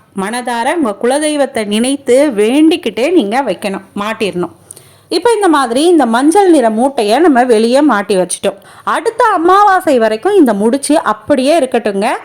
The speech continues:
இந்த முடிச்சுக்கு நீங்க தினமும் விளக்கேற்றும் போது குலதெய்வத்து பேரை சொல்லி ஊதுபத்தி காண்பிப்பது அப்படின்றத கட்டாயம் இந்த முடிச்சுக்கு செய்யணும். அதை மட்டும் மறந்துடாதீங்க.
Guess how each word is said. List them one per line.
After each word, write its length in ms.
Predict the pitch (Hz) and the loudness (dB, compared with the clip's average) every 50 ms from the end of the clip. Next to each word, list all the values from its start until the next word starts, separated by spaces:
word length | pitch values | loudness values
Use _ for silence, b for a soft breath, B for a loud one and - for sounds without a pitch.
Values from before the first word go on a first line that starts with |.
| B B B B | B B B B
இந்த 220 | B 294 302 349 339 | B 4 4 4 4
முடிச்சுக்கு 560 | 277 294 311 415 415 - 403 - - 277 311 | 4 2 2 2 0 0 -2 -2 0 0 2
நீங்க 260 | 330 302 240 226 233 | 2 2 2 0 -2
தினமும் 640 | 208 240 247 269 302 349 349 302 311 349 370 311 | -2 -2 0 2 2 4 4 4 2 2 0 0
விளக்கேற்றும் 640 | 233 247 277 320 359 - - 415 370 262 - 285 240 208 | -2 -2 -2 -2 -4 -2 -2 -2 -2 -2 -2 -4 -2 -2
போது 360 | 208 208 208 226 277 311 294 - | -2 -2 0 0 0 -2 0 -2
குலதெய்வத்து 540 | 262 277 294 285 330 339 320 302 294 - 254 | -2 -2 0 -2 -2 -2 -2 -2 -2 -4 -6
பேரை 580 | - - 220 214 214 208 208 202 208 208 - - | -4 -4 -4 -2 -2 -2 -4 -4 -6 -8 -10 -10
சொல்லி 560 | - - 254 247 262 294 330 339 302 311 339 | -6 -2 0 0 0 0 0 0 0 -2 -2
ஊதுபத்தி 580 | 349 269 254 262 285 285 262 262 254 - 233 220 | -2 -2 0 0 0 0 0 -2 -2 -4 -6 -6
காண்பிப்பது 720 | - 208 208 214 220 240 240 233 233 208 185 214 277 302 | -6 -6 -4 -4 -4 -4 -4 -4 -4 -4 -2 0 0 0
அப்படின்றத 540 | 254 - - - 202 220 208 185 175 185 269 - - | 0 -2 -6 -8 -6 -6 -6 -6 -6 -6 -6 -8 -6
கட்டாயம் 640 | - 233 226 226 - - 294 285 247 240 285 302 285 | -6 -8 -8 -8 -8 -8 -6 -6 -4 -2 0 2 2
இந்த 160 | 240 208 196 202 | 0 0 -2 -4
முடிச்சுக்கு 320 | 226 226 - 240 - 302 202 | -4 -4 -6 -4 -4 -4 -4
செய்யணும். 360 | - 220 190 190 196 196 190 B B B B B B | -4 -6 -4 -4 -6 -6 -8 B B B B B B
அதை 180 | 220 240 269 277 | -8 -6 -6 -4
மட்டும் 320 | 254 240 - 320 320 320 | -6 -6 -6 -4 -4 -2
மறந்துடாதீங்க. 680 | 254 202 208 233 254 247 226 220 202 190 185 180 185 | -4 -4 -4 -6 -4 -4 -4 -4 -6 -6 -4 -4 -4